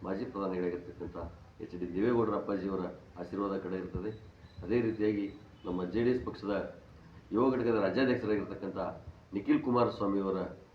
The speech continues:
ಒಂದು ಆಶೀರ್ವಾದ ಕೂಡ ಇರ್ತದೆ. ಅದೇ ರೀತಿಯಾಗಿ ನಮ್ಮ ಹಾವೇರಿ ಜಿಲ್ಲೆಯ ಜಿಲ್ಲಾಧ್ಯಕ್ಷರಾಗಿರ್ತಕ್ಕಂಥ ಗೌಡ್ ಶಿವಣ್ಣವರು, ಮಂಜುನಾಥ್ ಅವರು ಕೂಡನು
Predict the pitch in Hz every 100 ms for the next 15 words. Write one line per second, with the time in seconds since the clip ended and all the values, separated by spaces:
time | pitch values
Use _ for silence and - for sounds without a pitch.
0 | - 90 90 87 - 90 107 104 98 98
1 | 92 90 - 82 85 82 - 80 98 95
2 | - 90 87 85 82 80 87 98 95 90
3 | 87 82 87 107 107 - 90 87 - -
4 | 80 82 - - - - - - - 120
5 | 135 110 98 87 85 117 131 127 120 110
6 | 107 107 120 135 117 -